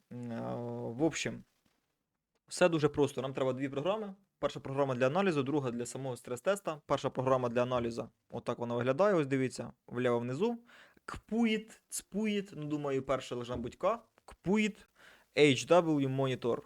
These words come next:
Красненький з блискавкою, виглядає отак ось, де весь інтерфейс. Скачуємо його.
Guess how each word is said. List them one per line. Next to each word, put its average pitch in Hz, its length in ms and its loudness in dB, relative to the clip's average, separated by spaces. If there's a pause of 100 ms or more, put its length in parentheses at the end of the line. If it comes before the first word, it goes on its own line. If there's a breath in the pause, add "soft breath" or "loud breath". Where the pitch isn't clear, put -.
(100)
Красненький 127 640 0
з 117 40 -6
блискавкою, 151 680 2
виглядає 127 380 4
отак 131 260 0
ось, 120 100 -2
де 120 160 0
весь 127 200 -2
інтерфейс. 113 680 -10
Скачуємо 185 560 -2
його. 175 300 -2